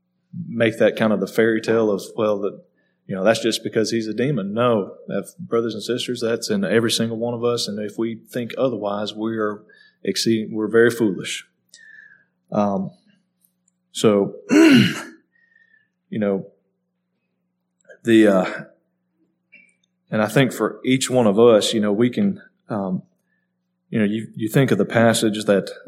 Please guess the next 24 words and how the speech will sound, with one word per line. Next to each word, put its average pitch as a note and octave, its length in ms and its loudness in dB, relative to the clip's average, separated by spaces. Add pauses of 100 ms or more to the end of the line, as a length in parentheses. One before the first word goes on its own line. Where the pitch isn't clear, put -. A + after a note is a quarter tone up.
(480)
the G2+ 200 -2
demons, A2 640 0 (600)
um, F#2+ 420 -4 (460)
you A2+ 140 -2
know, G2 120 0
you B2 200 0
believe A2+ 320 4
in G2+ 100 2
God, G#2 320 4
so A#2 200 4
do G#2+ 100 0
the G2+ 100 0
demons, A2 460 -2
and G2 120 -2
they G2+ 120 -6
fear G#2+ 340 -4
and F#2 160 -8
tremble. G#2 500 -6 (640)
Um, F#2+ 420 -6 (720)
it A#2 200 2
is A2 240 2
a, G#2 320 4
uh, F#2 240 2 (2250)
while G#2+ 680 2